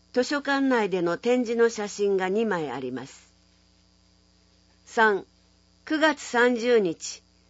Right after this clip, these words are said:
秋の城山の日、事前作業。清掃ボランティア活動。毎年菊池公園で行われる城山の日を前に、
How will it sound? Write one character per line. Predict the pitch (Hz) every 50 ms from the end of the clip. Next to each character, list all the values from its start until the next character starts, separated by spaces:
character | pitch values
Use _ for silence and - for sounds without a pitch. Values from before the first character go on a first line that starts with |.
| _ _ -
秋 | - 277 302 - 269 277
の | 247 214 208 196
城 | - - 233 226 254 262
山 | 262 254 247 240 240
の | 226 226 220
日、 | 220 - 220 208 190 - _ _ - 165
事 | 151 175 202 196
前 | 196 247 247 247 240
作 | - - 220 214 175
業。 | 147 143 127 107 65 - - _ _ _ _ _ _ _ _ _ _ _ _ _ _ _
清 | - - 269 285
掃 | 294 277 - 269 269 269 254
ボ | 220 233 233
ラ | 247 262 262
ン | 262
テ | 254 - 247
ィ | 240 240
ア | 233
活 | 226 - 220 220 - 170
動。 | 135 143 117 95 69 - - _ _ _ _ _ _ _ _ _ _ _ _ _ _ _ _ _ _ _ _ _ _ _ _ _ _ _ _ _ _ _ _ _
毎 | - 185 226 262 285 269
年 | 269 277 269 - 247 247 -
菊 | - - - - - 294
池 | 277 - -
公 | - 277 294 294 285
園 | 254 233 202 180
で | 165
行 | 160 160 - - 190 185
わ | 180 175 175 170 170
れ | 165 160 147
る | 156 156 - - -
城 | - - - 220 233 262 262
山 | 262 254 254 254
の | 247 247 254
日 | 247 - - 233 220
を | 185 160
前 | 170 175 170 151 131
に、 | 123 117 127 170